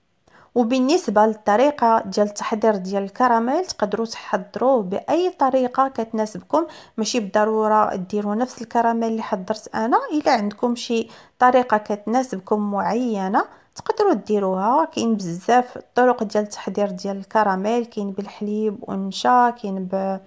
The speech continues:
بالكريمه السائله، فكل سيده تحضر بالطريقه اللي كتكون معتمده عندها. وهذا هو الكيك ديالنا ملي ساليت، آه، التزيين ديالو. كيجي الشكل ديالو بحال هكا.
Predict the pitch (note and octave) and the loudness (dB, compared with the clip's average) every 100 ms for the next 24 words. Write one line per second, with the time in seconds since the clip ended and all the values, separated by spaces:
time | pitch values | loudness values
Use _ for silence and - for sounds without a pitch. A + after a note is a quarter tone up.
0 | _ - - - - G3 F#3+ F3+ G3 - | _ -20 -20 -20 -6 -2 0 -2 -2 0
1 | A#3+ B3 A#3+ A#3 - A3+ - A3+ C#4 C#4+ | 2 2 0 -4 0 0 0 -2 0 0
2 | C#4+ C4 B3+ A#3 A3+ G#3+ G#3 A#3 A#3 - | -2 -2 0 0 -2 -4 -2 -4 -8 -8
3 | G3+ F#3 - A3+ C#4 - _ _ _ _ | -6 -6 -2 0 0 -10 _ _ _ _
4 | A3+ C#4 - A3 G#3+ G#3 A#3 A3 G#3+ G#3 | -4 -2 2 2 2 -2 -4 -2 -2 -4
5 | - A#3 A3+ F3+ E3+ G#3 G#3 G#3 G#3+ F3 | -4 0 0 -2 -2 -2 0 2 0 0
6 | E3+ - - _ _ _ _ _ _ - | -6 -10 -14 _ _ _ _ _ _ 4
7 | D4 C4 C4 A#3 B3 B3 A3+ A3 F#3 G3+ | 6 6 4 4 4 2 -2 -2 -4 -2
8 | G3+ G3+ G#3 G#3+ - G3 G3 G3+ G#3 - | -2 0 0 0 -6 -8 -4 -4 -4 -2
9 | G3 G3 G#3 G#3 - - F#3+ F#3 F3+ F3+ | -2 0 -4 -6 -20 -8 -6 -4 -6 -2
10 | A3 G3 F#3+ A#3 G3+ F#3+ F#3 D#4 E4+ A3 | 0 0 0 -2 -2 -2 -2 -2 -2 -4
11 | G#3+ - G#3+ G3 F#3 F#3+ F#3 F3+ - A3 | -4 -4 -6 -6 -4 -4 -4 -2 0 0
12 | G#3+ E4 | 0 -2